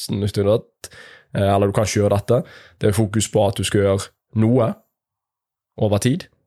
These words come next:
i stedet for sånn alt eller ingenting, sånn som vi vet de fleste gjør. Så, så, ja, så våre programmer skal være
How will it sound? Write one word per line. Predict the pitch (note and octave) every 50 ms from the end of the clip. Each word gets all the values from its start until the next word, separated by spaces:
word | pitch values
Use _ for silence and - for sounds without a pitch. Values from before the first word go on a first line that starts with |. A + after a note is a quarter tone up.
| _ _ _ -
i | A2+
stedet | - A#2 A2+ G#2+
for | G2+ - G#2 G2
sånn | G#2+ F#2+ -
alt | G#2 G2+ F#2+ -
eller | G2 G#2 G2+
ingenting, | F#2+ F#2+ F#2 F#2 F2 F#2 - _ _ _ _ -
sånn | - - G2+
som | F2 G#2
vi | G2+
vet | G2 G2+ G2 G2 -
de | A2+ -
fleste | A#2+ G#2 G#2 - - -
gjør. | - - - - - _ _ _ _ _ _ _ _ _ _ _ -
Så, | - A#2+ A#2 A#2 G2+ - _ _ _ -
så, | - - C3 A#2+ A#2+ A#2+ A#2 A#2 A2+ A2+ G#2+ G#2 G2 F#2 G2 F#2 E2+ - - - - - -
ja, | B2 A#2+ A2+ A2+ - _ _
så | - C3+ A#2+
våre | A#2+ B2 B2
programmer | - A#2+ A#2+ A#2 A2 G#2 G2 G2
skal | - A2 G#2 G2+
være | A2 G#2+ G2 F#2